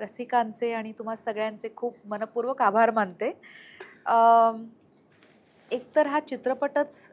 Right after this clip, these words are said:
एक इतकी सांगीतिक भेट घेऊन आलेला चित्रपट आहे आणि संगीतावर आधारित चित्रपट आहे. जेव्हा अशा चित्रपटामध्ये आपलं, अ, गाणं असतं, तो, तो एक ऑनर असतोच, पण त्याबरोबर त्याच्यात फीचरही व्हायला मिळालं.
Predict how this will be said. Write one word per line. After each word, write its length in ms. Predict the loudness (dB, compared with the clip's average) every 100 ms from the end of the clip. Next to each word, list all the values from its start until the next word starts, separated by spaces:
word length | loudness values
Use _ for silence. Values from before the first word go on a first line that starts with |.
| _
एक 160 | -14 -14 _ -20
इतकी 320 | -20 -16 -16
सांगीतिक 600 | -8 -6 -6 -10 -10 -12 -10
भेट 260 | -6 -6
घेऊन 220 | -6 -6
आलेला 280 | -6 -6 -6
चित्रपट 440 | -8 -10 -8 -6 -8
आहे 240 | -10 -12 -20 _ _ _ -8
आणि 360 | -8 -6 -10 -12
संगीतावर 520 | -10 -8 -8 -6 -6
आधारित 360 | -6 -6 -8
चित्रपट 460 | -8 -10 -8 -8 -8
आहे. 200 | -10 -18 -20 _ _ _ -10
जेव्हा 220 | -8 -6
अशा 340 | -8 -10 -10 -12
चित्रपटामध्ये 840 | -10 -10 -8 -4 -4 -4 -6 -6
आपलं, 540 | -6 -4 -4 -2 -4 -10 -12
अ, 100 | -10 -8 -10 -12 -12 -14 -6
गाणं 300 | -4 -4 -6
असतं, 260 | -8 -14 -14 -12
तो, 80 | -12
तो 100 | -12
एक 140 | -8 -8
ऑनर 260 | -6 -6
असतोच, 340 | -8 -10 -12 -10
पण 140 | -6
त्याबरोबर 640 | -2 0 0 0 0 -2 -6 -18 -20 _ _ _ _ -4
त्याच्यात 200 | -2 -2 -2
फीचरही 340 | 2 6 6
व्हायला 280 | 6 4 0
मिळालं. 340 | -2 -8 -10